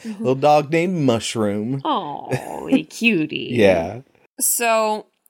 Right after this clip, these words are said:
Speaker 1: this kid made him a necklace, which is going to become important at the very end of the film.
Speaker 2: Yeah.
Speaker 1: That's how we know who he is.
Speaker 2: Mm-hmm.
Speaker 1: Then we get to see our teens,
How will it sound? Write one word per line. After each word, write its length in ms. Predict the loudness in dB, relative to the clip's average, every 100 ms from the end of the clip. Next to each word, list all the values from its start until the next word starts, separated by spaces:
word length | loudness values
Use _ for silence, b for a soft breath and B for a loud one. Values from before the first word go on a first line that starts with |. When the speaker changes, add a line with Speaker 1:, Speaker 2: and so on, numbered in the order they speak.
| _
Speaker 1:
this 400 | -2 0 2 0
kid 380 | 0 0 0 0
made 380 | 0 2 2 0
him 500 | -4 -8 -6 -6 -4 -4
a 80 |
necklace, 680 | -2 0 0 -2 -4 -2 -2
which 180 | -4 -4
is 120 | -4
going 220 | -2 0
to 60 | 0
become 360 | -2 -2 -4 -4
important 520 | -4 -2 -2 -2 -8
at 160 | -8
the 140 | -10 -6 2
very 460 | 4 2 0 -4
end 240 | -4 -4 -8
of 100 | -10
the 60 | -18
film. 600 | -6 -6 -4 -8 -8 -10 _ _ 0
Speaker 2:
Yeah. 300 | 2 2 -4 _ _
Speaker 1:
That's 180 | -2 2
how 140 | 2
we 160 | 2 0
know 280 | 0 0 0
who 220 | -2 -6
he 220 | -6 -12
is. 520 | -12 -14 -14 -8 -4 -2
Speaker 2:
Mm-hmm. 460 | 0 0 0 -4 _ -4
Speaker 1:
Then 640 | 2 4 4 2 0 -4 -4
we 160 | -2
get 260 | 2 2 2
to 120 | 0
see 640 | 0 0 -2 -2 0 2 4
our 360 | 4 4 2 0
teens, 800 | -2 -4 -4 -4 -6 -4 -6